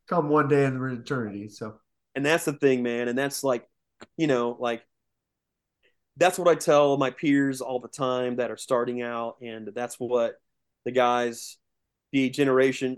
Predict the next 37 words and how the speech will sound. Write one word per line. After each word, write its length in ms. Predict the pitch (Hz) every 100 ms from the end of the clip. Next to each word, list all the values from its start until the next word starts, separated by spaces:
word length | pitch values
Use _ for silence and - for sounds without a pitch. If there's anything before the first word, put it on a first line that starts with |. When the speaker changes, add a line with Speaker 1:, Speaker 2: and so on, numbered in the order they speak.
| -
Speaker 2:
above 360 | 131 131 123 123
us 280 | 123 120
always 300 | 123 117 113
told 220 | - 117 113
us, 240 | 113 -
you 80 | 120
know, 320 | 117 117 117
like, 260 | 117 113 110
they, 360 | 117 117 113 113 _ _ _ _ -
you 80 | 120
know, 340 | 110 113 110 _ _ -
they 140 | 120 117
gave 240 | 123 117
us, 300 | 117 - - _ _ 131 _ _ -
they 120 | 139
really 220 | 143 139
kinda 220 | 151 135
grandfathered 640 | 123 127 127 127 123 120 117
us 160 | 113
in 180 | 120 120
and 100 | 113
gave 180 | 123 123
us 120 | 123
a 60 | 123
lot 180 | 117 117
of 60 |
wisdom 400 | 113 117 117 117
and 100 | 113
kinda 160 | 131 120
took 200 | - 131
us 120 | 127 -
under 220 | 135 123
their 160 | 117
wing 300 | 117 127 131
and 100 | 120
said, 100 | 117 123
Hey, 240 | 123